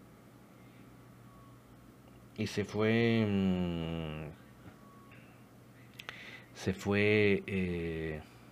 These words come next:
pues, como un año, calculo yo. Está de vuelta Carmen Fe-, Guevara, entonces muy identificada, muy del grupo, muy amiga del grupo, entonces creo que va a ser un,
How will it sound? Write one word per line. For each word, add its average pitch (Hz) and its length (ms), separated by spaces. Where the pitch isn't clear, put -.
pues, - 200
como 87 580
un 107 80
año, 156 220
calculo 127 340
yo. 180 140
Está - 180
de 101 80
vuelta 101 300
Carmen 101 300
Fe-, - 180
Guevara, 95 320
entonces 92 420
muy 110 280
identificada, 120 800
muy 113 400
del 98 220
grupo, 120 360
muy 110 240
amiga 110 280
del 98 160
grupo, 127 260
entonces 104 280
creo 107 160
que - 80
va 104 80
a 87 60
ser 101 120
un, 101 160